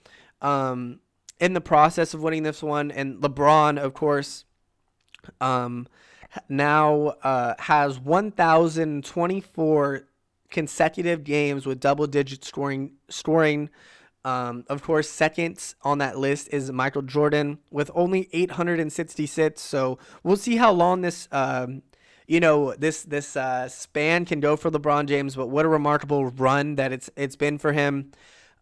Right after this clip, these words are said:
Um, but like I said, the Lakers moved to twenty-two and seven. They still sit, uh, one and a half games behind this Jazz team, who's sitting at twenty-three and five in first place in the West.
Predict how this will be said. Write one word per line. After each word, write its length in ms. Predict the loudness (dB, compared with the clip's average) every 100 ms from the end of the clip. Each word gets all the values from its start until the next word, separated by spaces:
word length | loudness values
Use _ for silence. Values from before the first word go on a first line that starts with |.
| -4
Um, 380 | -2 0 -4 -2
but 140 | 0
like 120 | 2
I 60 | 2
said, 240 | 2 0
the 80 | 2
Lakers 300 | 0 0 -2
moved 140 | 0
to 60 | -2
twenty-two 440 | -2 -2 -2 0
and 100 | -2
seven. 380 | 2 4 4 4
They 80 | 2
still 260 | 2 -2 -2
sit, 480 | 0 0 0 -8 -18 -20 _ -4
uh, 180 | 0 4
one 220 | 4 4
and 100 | 4
a 40 | 2
half 260 | 2 2
games 280 | 0 0 2
behind 320 | 0 2 0
this 140 | -2 -6
Jazz 480 | 2 6 6 4
team, 480 | 0 -4 -4 -6 -12 -10
who's 160 | -8
sitting 180 | -4 -4
at 140 | -4 -6
twenty-three 440 | -6 -6 -4 -6
and 120 | -4
five 320 | 2 2 2
in 100 | -2
first 260 | -2 -4 -2
place 240 | -4 -4
in 60 | -4
the 100 | -2
West. 520 | 4 6 6 0 -16